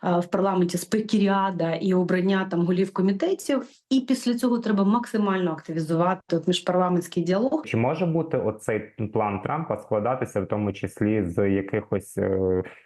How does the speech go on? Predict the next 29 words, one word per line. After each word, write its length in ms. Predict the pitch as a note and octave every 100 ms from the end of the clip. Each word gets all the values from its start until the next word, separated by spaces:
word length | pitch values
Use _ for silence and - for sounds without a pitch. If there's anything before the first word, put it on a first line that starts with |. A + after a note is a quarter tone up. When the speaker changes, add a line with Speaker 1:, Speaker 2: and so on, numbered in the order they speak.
| _ - G2 F#2 -
Speaker 2:
Пунктів, 440 | C#3 C#3 C#3 G2+
які 220 | F#2 A2
були 280 | G2 G2 G2+
в 200 | F2+ G2 G2 G2 F#2+ -
мирному 640 | F#2 G2 F#2 G2 F#2+ F#2+ F2+
плані 340 | G2+ F#2 F#2+ F#2+
України? 680 | F2+ F#2+ F#2+ B2+ E3+ E3+ - - -
Чи 160 | -
може 320 | G#2+ B2 D3+ E3+
бути 280 | E3+ F3
також 440 | C#3+ B2 B2 - A2+ - -
таке, 300 | G2+ A#2 -
що, 260 | - G#2+
м, 560 | G#2+ - G2 G2 G2 F#2+
відомо, 640 | G2+ A2+ A2+ G#2 - F#2+
е, 60 | F#2
Трамп, 400 | - A2 G#2 -
е, 300 | G2+ G2+ G2 F2+
з 140 | E2+ G2+ G2+ G2 F#2+ G2
російським 800 | G2 F#2+ A2 - G#2 G2 G2 G2 -
президентом 560 | F#2+ F2 G2+ G#2 G2+
Путіним 500 | G2+ G2 G#2 G2 G2
теж, 320 | F#2 F#2+ -
е, 180 | - F#2
мав, 420 | F#2+ F#2+ F#2 F2
е, 280 | F#2+ G2 F#2+
контакти 580 | - G2+ G2 G2 - G2+
і 60 | F#2+
контактує? 760 | G2+ G2 G2+ - D3 D#3+ D#3+